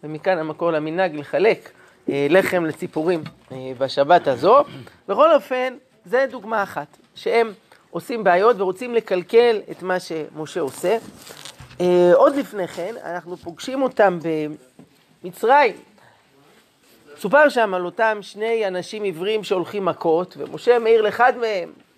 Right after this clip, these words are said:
"משל למה תכה רעך?" מי היו השניים? אז תראו בדף, שני אנשים עיוורים, אומר רש"י, דתן ואבירם, הם שהותירו מן המן. "למה תכה אף על פי שלא יקרא ונקרא רשע בהרמת יד?"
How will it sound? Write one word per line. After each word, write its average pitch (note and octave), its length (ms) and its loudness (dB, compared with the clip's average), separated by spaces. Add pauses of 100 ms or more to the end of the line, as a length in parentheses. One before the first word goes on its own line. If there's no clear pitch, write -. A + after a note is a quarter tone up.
"משל A3+ 320 4
למה A3+ 160 0
תכה G3+ 300 -6
רעך?" E3 320 -2 (380)
מי C#4 140 2
היו A#3 220 4
השניים? D3+ 520 -4
אז D3 160 -8
תראו C4 260 -2
בדף, B3 540 4 (840)
שני D4 280 2
אנשים B3 380 -4
עיוורים, F3 540 -10
אומר G3 300 -6
רש"י, A#3 520 2
דתן A#3 640 4 (160)
ואבירם, D3+ 560 -6 (500)
הם B3+ 240 4
שהותירו G#3+ 480 -2
מן F#3 180 -2
המן. C#3+ 280 0 (1080)
"למה A#3+ 240 4
תכה A3+ 340 2
אף F#3+ 100 0
על G3+ 80 -4
פי G3+ 140 -12
שלא G3 260 -2
יקרא F#3+ 400 4
ונקרא F#3 520 2
רשע F#3+ 300 2
בהרמת D#3 640 0
יד?" D#3+ 420 0